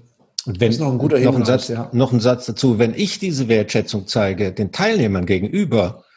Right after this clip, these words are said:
Speaker 1: dann gibt es eine automatische Reaktion.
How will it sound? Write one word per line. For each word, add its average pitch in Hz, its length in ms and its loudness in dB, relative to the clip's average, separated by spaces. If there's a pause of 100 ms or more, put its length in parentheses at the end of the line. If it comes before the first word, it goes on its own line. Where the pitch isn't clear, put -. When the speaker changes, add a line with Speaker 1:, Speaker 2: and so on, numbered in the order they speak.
(260)
Speaker 1:
dann 120 200 2
gibt 143 240 -2
es 110 140 -2
eine 107 120 2
automatische 98 640 -2
Reaktion. 95 560 -4